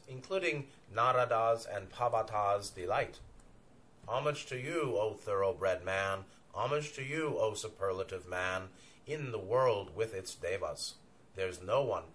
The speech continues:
to compare with you. You, awakened, you, teacher, you, sage who has conquered Mara, you, having cut obsessions, having crossed over,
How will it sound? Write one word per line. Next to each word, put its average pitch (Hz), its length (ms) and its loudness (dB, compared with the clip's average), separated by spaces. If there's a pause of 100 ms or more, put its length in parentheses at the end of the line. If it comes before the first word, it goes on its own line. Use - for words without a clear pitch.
(200)
to - 60 -18
compare 95 580 -2
with 85 180 -12
you. 92 180 -6 (880)
You, 135 340 -2 (440)
awakened, 98 560 0 (440)
you, 143 420 0 (280)
teacher, - 340 -4 (420)
you, 160 460 -2
sage 170 540 -2
who 151 160 -2
has 139 180 -2
conquered 131 460 -2
Mara, 95 300 4 (520)
you, 175 360 0 (300)
having 127 280 -2
cut - 360 -6
obsessions, 147 800 -2 (280)
having 104 320 -6
crossed 156 380 0
over, 143 420 2